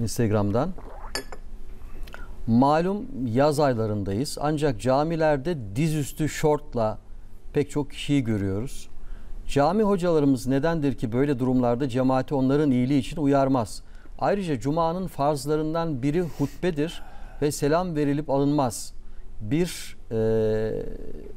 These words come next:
dikkatlice dinlenmesi gerekir. Sohbet edenler, telefonda oyun oynayan, mesajlaşanlar konusunda hocalarımızın bu hususlarda bilgi vermesi gerekir.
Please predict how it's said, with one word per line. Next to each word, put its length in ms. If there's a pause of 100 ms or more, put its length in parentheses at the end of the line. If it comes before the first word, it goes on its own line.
(240)
dikkatlice 640
dinlenmesi 540
gerekir. 520 (220)
Sohbet 600
edenler, 460
telefonda 640 (120)
oyun 220
oynayan, 520 (540)
mesajlaşanlar 1200 (420)
konusunda 840 (380)
hocalarımızın 760 (300)
bu 260
hususlarda 640
bilgi 260
vermesi 580 (380)
gerekir. 640